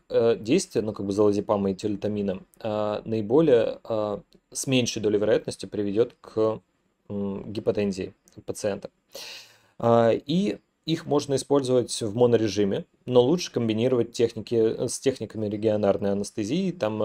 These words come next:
либо же, а, вместе с пропофолом тем же самым. А, и это хороший вариант для индукции пациента в анестезию.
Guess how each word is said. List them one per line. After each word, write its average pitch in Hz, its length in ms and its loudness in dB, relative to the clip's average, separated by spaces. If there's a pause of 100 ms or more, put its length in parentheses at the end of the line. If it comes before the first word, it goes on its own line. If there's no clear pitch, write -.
либо 113 260 -4
же, 104 520 -2 (1500)
а, 101 260 -2
вместе 104 760 -2
с 110 600 0 (260)
пропофолом 101 680 0 (120)
тем 104 180 -4
же - 60 -12
самым. 98 360 -2 (760)
А, 117 360 4
и 180 460 0
это 156 180 6
хороший 135 360 2
вариант 110 300 2
для 107 120 -2
индукции 113 320 -2
пациента 107 420 0
в - 20 -6
анестезию. 165 680 -2